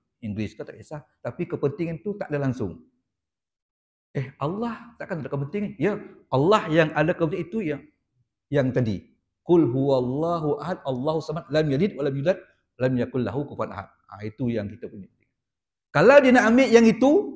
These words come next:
bermakna dia pengguna Allah yang sama, Allah yang esa, lam yalid, walam yulad, walam yakul lahu kufuwan ahad.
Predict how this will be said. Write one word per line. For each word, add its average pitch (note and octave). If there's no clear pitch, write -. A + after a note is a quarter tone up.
bermakna D#3
dia D3
pengguna D3
Allah C3+
yang A#2+
sama, E3+
Allah A#2+
yang -
esa, F#3
lam C3+
yalid, C#3+
walam B2+
yulad, B2
walam C#3+
yakul C#3
lahu B2+
kufuwan A#2+
ahad. F#3